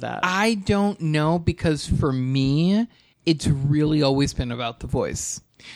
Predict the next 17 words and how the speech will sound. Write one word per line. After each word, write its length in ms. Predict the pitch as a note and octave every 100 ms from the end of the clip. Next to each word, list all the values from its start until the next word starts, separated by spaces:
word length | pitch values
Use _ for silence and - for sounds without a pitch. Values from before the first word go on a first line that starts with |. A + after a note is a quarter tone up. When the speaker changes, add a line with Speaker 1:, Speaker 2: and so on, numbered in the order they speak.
| -
Speaker 2:
The 100 | D#3
voice 400 | C#3 D#3 F3 -
of 140 | G3+
Ursula 500 | - D#3 D3+ E3 C#3+ -
is 120 | C3+
so 760 | - - - C#3+ C3+ C3+ C#3 C#3 _ _
iconic, 840 | C#3 B2+ - - B2 C3 D3 F3 -
and, 120 | D3+
Speaker 1:
Mm-hmm. 80 | D#3
Speaker 2:
like, 180 | D3 C#3+
the, 160 | E3 D#3+ -
it's 140 | E3+
animation. 580 | F3 F3 D#3+ D3+ - -
Like, 140 | F3
the 100 | E3+
thing 300 | - G3+ G3+
is, 240 | F#3+ E3